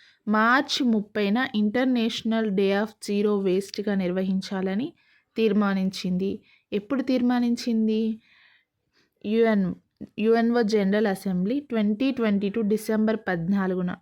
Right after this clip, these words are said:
తన డెబ్బై ఏడవ సమావేశంలో మార్చ్ ముప్పైన జరపాలని నిర్వహించింది. దీని ద్వారా అజెండా ట్వంటీ థర్టీలోని సుస్థిరాభివృద్ధి లక్ష్యాల్లో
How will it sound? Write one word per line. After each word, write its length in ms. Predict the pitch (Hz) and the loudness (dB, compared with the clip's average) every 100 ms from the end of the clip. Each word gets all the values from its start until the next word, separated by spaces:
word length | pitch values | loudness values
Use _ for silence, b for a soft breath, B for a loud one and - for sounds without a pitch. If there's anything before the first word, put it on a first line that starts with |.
| - | -6
తన 140 | 196 185 | -4 0
డెబ్బై 320 | 180 180 180 220 220 | -2 -2 0 2 2
ఏడవ 220 | 202 185 185 | 2 -2 -4
సమావేశంలో 720 | 180 180 175 175 180 170 170 - _ _ _ _ _ 208 | -4 -4 -4 -6 -6 -6 -8 -12 _ _ _ _ _ -4
మార్చ్ 320 | 202 196 202 208 | 0 0 -2 -2
ముప్పైన 380 | 196 185 185 190 185 | -2 -2 -4 -2 -2
జరపాలని 480 | 180 180 185 180 226 262 | -2 -4 -4 -2 0 -2
నిర్వహించింది. 720 | 190 180 175 - 180 170 175 - b b b b b b 202 | -2 -4 -4 -6 -8 -6 -8 -10 b b b b b b -2
దీని 260 | 240 247 254 220 196 | 0 2 2 0 0
ద్వారా 340 | 202 214 220 320 - 208 | 0 2 0 -4 -6 -4
అజెండా 440 | 190 233 247 247 254 - | 0 2 2 2 -2 -2
ట్వంటీ 400 | 214 214 220 262 262 | 0 0 0 -2 -2
థర్టీలోని 760 | 214 190 214 202 190 185 190 190 - - | -4 -2 -2 0 0 0 -2 -4 -6 -10
సుస్థిరాభివృద్ధి 840 | 214 208 - 233 226 214 214 180 196 | -10 -6 -2 0 2 2 2 2 0
లక్ష్యాల్లో 540 | 175 - - 208 196 | -2 -6 -4 0 0